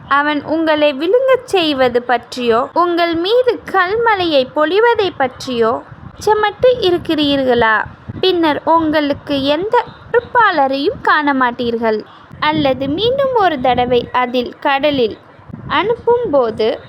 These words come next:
உங்களுக்கு எதிராக புயல் காற்றை அனுப்பி நீங்கள் அவனை மறுத்ததால் மூழ்கடிக்க மாட்டான் என்று அச்சமற்று இருக்கிறீர்களா? பின்னர்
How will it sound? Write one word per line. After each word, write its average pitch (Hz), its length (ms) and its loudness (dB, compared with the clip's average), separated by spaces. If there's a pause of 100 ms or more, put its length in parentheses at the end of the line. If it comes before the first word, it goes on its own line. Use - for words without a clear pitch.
(100)
உங்களுக்கு 339 720 -2
எதிராக 381 720 0
புயல் 453 460 -2
காற்றை 330 640 0 (200)
அனுப்பி 359 520 -2
நீங்கள் 320 640 -2
அவனை 311 460 0
மறுத்ததால் 302 840 0 (120)
மூழ்கடிக்க 392 680 -2 (140)
மாட்டான் 370 520 0
என்று 277 540 -2 (260)
அச்சமற்று 381 880 -2
இருக்கிறீர்களா? 277 1000 -2 (400)
பின்னர் 330 440 0